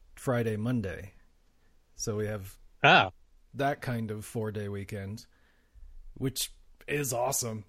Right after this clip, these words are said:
Speaker 1: I wish every weekend was a
Speaker 2: I
Speaker 1: four-day
Speaker 2: know.
Speaker 1: weekend.
Speaker 2: Not having a Monday is amazingly great. I really like putting Monday off.
Speaker 1: Yeah.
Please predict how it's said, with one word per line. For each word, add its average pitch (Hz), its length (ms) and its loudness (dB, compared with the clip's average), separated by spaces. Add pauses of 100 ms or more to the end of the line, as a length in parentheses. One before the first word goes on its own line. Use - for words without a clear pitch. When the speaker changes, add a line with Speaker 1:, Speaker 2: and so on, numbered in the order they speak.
(120)
Speaker 1:
I 123 80 -2
wish 127 240 -2
every 120 260 0
weekend 101 440 -4
was 107 180 -2
a 107 60 -2
Speaker 2:
I - 20 -8
Speaker 1:
four-day 127 180 8
Speaker 2:
know. 135 280 12
Speaker 1:
weekend. 110 340 0 (800)
Speaker 2:
Not 147 220 4
having 170 260 6
a 143 60 8
Monday 147 560 8
is 123 300 2
amazingly 135 760 8
great. 113 320 8 (560)
I 117 60 4
really 131 340 8
like 113 320 8 (760)
putting 131 280 8
Monday 117 240 10
off. 98 260 8 (720)
Speaker 1:
Yeah. 117 280 -2